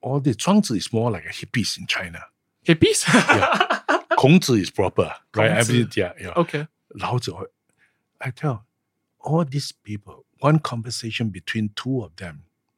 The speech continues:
Speaker 1: predicted the world today.
Speaker 2: Interesting.
Speaker 1: You know, it's just that.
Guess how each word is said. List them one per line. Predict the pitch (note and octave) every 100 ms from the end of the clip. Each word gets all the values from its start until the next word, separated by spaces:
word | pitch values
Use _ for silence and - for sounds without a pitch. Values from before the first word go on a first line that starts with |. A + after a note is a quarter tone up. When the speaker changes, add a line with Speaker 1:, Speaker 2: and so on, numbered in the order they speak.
| _ _ _ _ _
Speaker 1:
predicted | - G2 G2+ G#2+ - G#2+ _ _
the | -
world | F2 F2 G2 F#2+ -
today. | - - - D2+ - _ _ _ _ _ _ _ _ _ _ _ _ _ _ _ _ _ _ _ -
Speaker 2:
Interesting. | F3 E3 - B2+ - _ _ _ _ _ _
Speaker 1:
You | G#2
know, | G#2 A2
it's | G2
just | - A2+ -
that. | F#2+